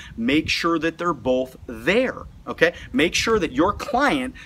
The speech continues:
both of the decision makers are there at the appointment, and let them know, 'Look, I can't get credit for the training if you're both not there at the appointment.'" And by the way, you always wanna set up the appointments at the client's home. You don't ever wanna set up an appointment at McDonald's or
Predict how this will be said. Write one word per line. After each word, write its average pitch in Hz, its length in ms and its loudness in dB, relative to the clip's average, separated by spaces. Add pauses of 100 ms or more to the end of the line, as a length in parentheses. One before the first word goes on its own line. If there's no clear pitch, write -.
both 175 460 4
of 240 120 -2
the 233 120 -2
decision 214 580 -4
makers 175 460 -2
are 139 240 0
there 165 500 -2
at 156 240 -2
the 165 80 -10
appointment, 170 440 0
and 156 60 2
let 240 120 4
them 285 100 2
know, 359 180 6
'Look, 285 300 2 (160)
I 226 140 -2
can't 247 260 -4
get 226 180 -6
credit - 460 0
for 170 140 -2
the 156 80 -2
training 165 640 -2 (280)
if 151 200 2
you're 147 160 4
both 165 440 2
not 165 340 -2
there 143 200 2
at 131 100 0
the - 100 0
appointment.'" - 360 -2 (140)
And 151 100 2
by 247 160 8
the 262 100 2
way, 196 140 0
you 123 260 -4
always 220 520 -6
wanna 208 240 -4
set 190 240 -6
up - 140 -8
the 170 80 -4
appointments 151 540 -2 (380)
at 143 320 -2
the 175 80 2
client's 139 520 -4
home. 139 280 2
You 143 80 -2
don't 302 160 4
ever 254 140 4
wanna 202 200 2
set 170 220 2
up 143 100 -4
an 139 60 0
appointment 139 400 0
at 117 80 -8
McDonald's 123 680 -2
or 98 120 -8